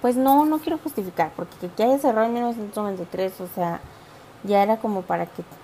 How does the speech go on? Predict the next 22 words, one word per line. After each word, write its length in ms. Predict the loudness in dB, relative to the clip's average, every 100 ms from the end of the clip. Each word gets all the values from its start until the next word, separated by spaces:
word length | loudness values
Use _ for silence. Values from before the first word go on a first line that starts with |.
| -4
tengas 340 | -2 0 0 -2
bastantita 760 | -4 -4 -6 -8 -8 -6 0
información, 560 | 0 0 -2 -2 -2 0
a 40 |
lo 60 | 0
mejor 240 | 0 -2
no 160 | 0 0
del 180 | -2 -2
todo 260 | -2 -2
como 200 | -4 -4
la 60 | -4
información 400 | -2 -4 -4 -6
que 60 | -4
tenemos 340 | -4 -4 -2
hoy 120 | -2
en 220 | -2 -2
día, 300 | -2 0 -2 -4 -16 -20 -20 -20 -20 -20 -6
pero 140 | -4
para 220 | 0 0 0
tratar 340 | -4 0 0
a 80 | 0
personas 480 | -4 -6 -2 -2